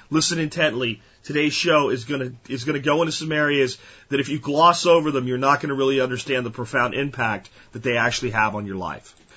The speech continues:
I certainly can't rehash yesterday's show.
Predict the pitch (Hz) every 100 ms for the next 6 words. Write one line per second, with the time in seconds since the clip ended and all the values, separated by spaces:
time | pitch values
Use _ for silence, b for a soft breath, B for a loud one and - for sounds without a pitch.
0 | b b 147 - 240 254 - 240 190 220
1 | 202 190 190 165 160 170 175 151 - 190
2 | 185 190 190